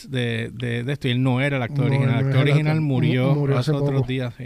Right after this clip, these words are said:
Speaker 2: Y de noventa y ocho años, que si tú lo ves por ahí haciendo esto,
Speaker 1: Eh,
Speaker 2: a sus
Speaker 1: sí.
Speaker 2: noventa y ocho, digamos que estaba vivo, no, no era
Speaker 1: No, no
Speaker 2: real.
Speaker 1: era, no era real.
Speaker 2: No
Speaker 1: Bueno,
Speaker 2: era real.
Speaker 1: eh,
Speaker 2: Va, pues, la
Speaker 1: Patty
Speaker 2: pro-
Speaker 1: Jenkins y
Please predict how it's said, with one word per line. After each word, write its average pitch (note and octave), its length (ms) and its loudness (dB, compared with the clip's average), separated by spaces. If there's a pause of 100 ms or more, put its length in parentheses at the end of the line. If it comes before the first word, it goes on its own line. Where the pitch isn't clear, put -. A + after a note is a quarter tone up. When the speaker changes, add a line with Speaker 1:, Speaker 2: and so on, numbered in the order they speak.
Speaker 2:
Y F#3 60 0
de D3+ 160 2
noventa C#3+ 280 -2
y D3 40 -2
ocho D3+ 180 -4
años, D#3 180 -2
que C3 80 -4
si C3+ 120 -6
tú C3+ 100 -6
lo C#3+ 120 -4
ves D#3 100 -2
por E3 180 -4
ahí D#3+ 140 0
haciendo D3+ 380 -4
esto, B2+ 280 -10 (120)
Speaker 1:
Eh, - 320 -18
Speaker 2:
a C#3 100 -4
sus C3 160 0
Speaker 1:
sí. C#3+ 40 -4
Speaker 2:
noventa C#3 320 -2
y D3 40 2
ocho, C#3+ 220 -2 (220)
digamos C#3 320 -2
que E3 100 -4
estaba D#3 340 -2
vivo, D#3 300 -2 (580)
no, C#3+ 680 0
no C#3 260 -2
era C#3+ 160 0
Speaker 1:
No, D#3+ 60 2
no B2 60 2
Speaker 2:
real. B2+ 140 2
Speaker 1:
era, A#2+ 120 -2
no A#2 100 -4
era A#2+ 160 -6
real. A2 260 -12 (420)
Speaker 2:
No - 40 -6
Speaker 1:
Bueno, E3+ 180 6
Speaker 2:
era B2 100 -4
real. A2 200 -8 (220)
Speaker 1:
eh, E3+ 440 2 (720)
Speaker 2:
Va, F3+ 100 4
pues, E3+ 180 6
la F#3+ 60 8
Speaker 1:
Patty A#3 180 6
Speaker 2:
pro- A3 100 4
Speaker 1:
Jenkins G#3+ 540 2 (140)
y D#3 640 -4